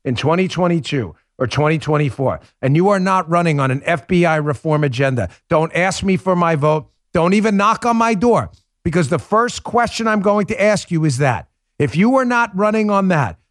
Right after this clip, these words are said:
the institutional management of this agency has become a threat to civil liberties everywhere. Don't even knock on my door. Don't show up on my block. Don't even, ra-, you know, the campaign signs on the corner, "Hey, vote for Joe."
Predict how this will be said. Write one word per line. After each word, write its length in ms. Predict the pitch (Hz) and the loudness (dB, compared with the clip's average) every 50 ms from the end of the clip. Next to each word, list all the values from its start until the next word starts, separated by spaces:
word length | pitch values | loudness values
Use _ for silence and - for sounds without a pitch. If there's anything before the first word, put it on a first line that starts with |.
| _ _ - | _ _ -8
the 140 | 156 180 | -6 -4
institutional 840 | 202 - 220 254 214 - - 269 185 - 240 254 220 - - 240 233 | -2 0 0 0 -2 -2 -4 -2 0 2 2 2 2 0 0 -2 0
management 580 | 214 208 208 202 202 196 156 170 185 202 202 | 0 2 0 0 0 -2 -2 0 0 0 0
of 120 | - 147 127 | -2 -2 0
this 200 | 175 185 - - - | 0 -2 -2 0 -2
agency 400 | 185 190 196 190 190 - - 202 | 0 0 0 -2 -4 -2 -2 -2
has 100 | 185 147 | -4 -2
become 320 | 131 165 - 160 160 147 | -4 -4 -2 -2 0 0
a 80 | 143 135 | 0 -2
threat 420 | - - - 151 185 214 220 - | -2 -4 -4 -2 -2 -2 -2 -2
to 100 | - 202 | -4 -2
civil 320 | 175 - - 208 185 190 190 | -2 0 0 0 0 0 0
liberties 440 | 190 190 170 185 180 180 175 123 165 - | 0 0 0 0 0 0 0 -2 -2 -2
everywhere. 480 | 160 160 143 151 143 123 123 117 110 - - _ _ _ | -2 0 0 0 0 0 0 0 -2 -2 -6 _ _ _
Don't 220 | - 190 202 214 226 | -2 0 0 2 0
even 260 | 254 262 247 254 240 | 0 0 0 0 0
knock 300 | 233 226 247 240 - 254 | 0 0 0 0 0 -2
on 120 | 247 240 | -2 0
my 200 | 233 233 226 220 | 0 0 0 0
door. 340 | 185 147 208 185 147 101 85 - _ _ _ | 0 2 2 2 0 0 -4 -8 _ _ _
Don't 180 | - 208 226 196 | -2 0 0 0
show 320 | - - 233 233 226 220 | 0 -2 -2 -2 0 0
up 160 | 233 233 - 240 | 0 0 2 0
on 160 | 226 214 202 | 0 2 2
my 180 | 190 180 170 | 2 2 0
block. 560 | 156 120 - 170 185 208 240 277 285 - - - _ _ _ _ _ - | 0 0 0 0 2 2 2 2 0 -2 -6 -18 _ _ _ _ _ 0
Don't 280 | 220 240 269 294 294 | 2 2 2 2 0
even, 300 | 294 285 254 269 226 185 180 | 0 -2 -2 -2 -2 -4 -4
ra-, 200 | 190 180 226 247 | -2 0 0 0
you 540 | 269 277 247 196 160 - 208 175 262 220 214 | 0 0 -2 -6 -10 -10 -10 -8 -2 0 0
know, 100 | 247 269 | 2 2
the 100 | 262 262 | 0 -2
campaign 500 | - - 233 254 233 175 - 226 254 262 | -2 0 -2 -2 -2 -2 -4 -6 -6 -8
signs 380 | 226 - 254 254 254 254 226 190 | -6 -2 0 2 2 2 0 0
on 100 | 233 233 | 0 0
the 60 | 226 | 0
corner, 260 | - 226 240 240 240 | 0 0 0 2 2
"Hey, 380 | 208 196 254 302 330 339 330 302 | 0 0 0 0 0 -2 -4 -6
vote 320 | 247 226 233 285 311 254 | -4 -2 0 0 -2 -2
for 160 | - - 330 | -4 -6 -6
Joe." 260 | 277 220 254 311 285 | -2 0 0 0 0